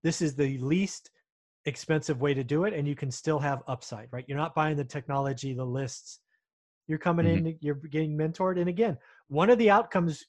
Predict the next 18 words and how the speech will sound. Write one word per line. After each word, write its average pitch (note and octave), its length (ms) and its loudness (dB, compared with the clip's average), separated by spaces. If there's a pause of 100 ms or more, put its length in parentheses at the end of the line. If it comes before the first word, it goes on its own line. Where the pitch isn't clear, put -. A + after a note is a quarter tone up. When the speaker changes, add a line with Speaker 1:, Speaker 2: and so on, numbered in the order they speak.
(100)
Speaker 1:
could F#3+ 220 2
be G3+ 200 4
you D#3+ 240 4
are F3+ 200 6
a D#3+ 80 4
rock E3 320 2
star D3+ 260 2
and C#3 100 0
you D3+ 100 2
go D#3+ 180 4
off C#3+ 240 0
on D#3 120 0
your D3+ 180 4
own. C#3 220 -2 (120)
That D#3 140 -2
is C3 120 -4 (220)
totally E3+ 340 -2
Speaker 2:
Yeah. E3+ 100 -2